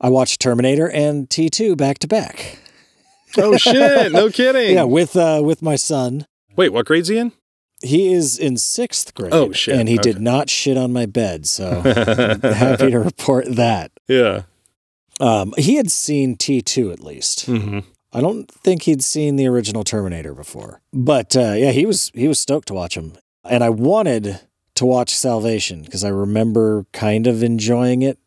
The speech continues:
Speaker 2: Mm-hmm.
Speaker 1: to some degree, but I, but my memory was kinda hazy. Uh, the other ones I knew I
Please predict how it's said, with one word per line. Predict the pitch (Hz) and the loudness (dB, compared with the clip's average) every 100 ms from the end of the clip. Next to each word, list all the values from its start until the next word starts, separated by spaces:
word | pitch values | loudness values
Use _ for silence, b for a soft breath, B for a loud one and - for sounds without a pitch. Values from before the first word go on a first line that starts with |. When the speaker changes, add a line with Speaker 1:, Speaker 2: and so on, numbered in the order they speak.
| _ | _
Speaker 2:
Mm-hmm. | 131 | -2
Speaker 1:
to | 123 180 | 0 0
some | 123 127 | 0 0
degree, | 131 135 147 156 | 0 0 0 0
but | 131 104 | -2 -4
I, | 95 - _ _ _ _ _ | -6 -10 _ _ _ _ _
but | 113 110 | -6 -4
my | 98 101 | -2 -4
memory | 101 110 110 107 | -2 0 0 0
was | 101 | 0
kinda | 110 107 | -2 -2
hazy. | 101 110 107 113 - _ _ _ _ _ _ _ _ | 0 -2 -2 -6 -10 _ _ _ _ _ _ _ _
Uh, | - 98 85 82 | -4 -4 -4 -2
the | 127 | 0
other | 139 143 | 2 2
ones | 131 127 113 | 2 0 -2
I | 117 110 104 101 _ _ 123 | -2 -2 -2 -6 _ _ -6
knew | 131 117 | 0 0
I | 95 | 0